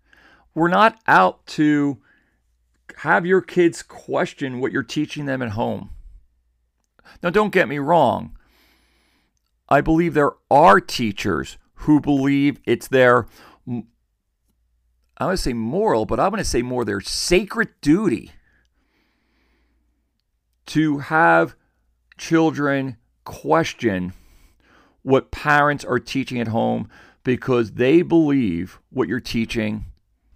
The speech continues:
your own children is anathema, and they need to enlighten your child. But they're in the minority.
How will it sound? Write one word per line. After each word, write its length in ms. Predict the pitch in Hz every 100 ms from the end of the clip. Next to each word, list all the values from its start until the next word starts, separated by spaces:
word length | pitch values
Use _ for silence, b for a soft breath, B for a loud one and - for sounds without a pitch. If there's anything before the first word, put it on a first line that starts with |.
| -
your 260 | 110 117 113
own 240 | 127 147
children 640 | 151 - 190 156 101 67 - - _ _ -
is 160 | 120
anathema, 640 | 113 110 104 95 90 65 - - _ b b b
and 220 | - 110 113
they 180 | 139
need 320 | 147 127 127 117
to 140 | 117
enlighten 580 | 104 98 104 120 - 95
your 160 | 95
child. 580 | 95 - 85 58 - - _ _ _ _ _ _ _ _ _ _
But 100 | 139
they're 200 | 135 220
in 80 | 254
the 40 | 220
minority. 560 | 180 160 147 - -